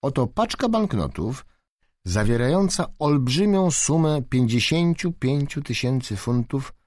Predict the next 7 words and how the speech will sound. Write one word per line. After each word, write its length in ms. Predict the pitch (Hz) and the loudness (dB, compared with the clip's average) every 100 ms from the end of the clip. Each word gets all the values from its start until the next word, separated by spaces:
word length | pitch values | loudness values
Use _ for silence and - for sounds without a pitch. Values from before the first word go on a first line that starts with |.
| _ _ - | _ _ -4
zniknęła 640 | 82 113 110 156 185 160 | 0 2 2 2 2 2
z 100 | - | 0
pulpitu 640 | - 117 98 123 151 151 117 | -2 0 2 0 0 0 2
głównego 480 | 98 98 135 135 | 2 2 2 0
kasjera 480 | 113 90 - 110 101 | 0 -2 -2 0 0
Banku 400 | 71 92 95 92 | 0 0 -2 -2
Angielskiego. 760 | 85 82 80 - - 53 98 | -2 -2 -4 -6 -8 -10 -10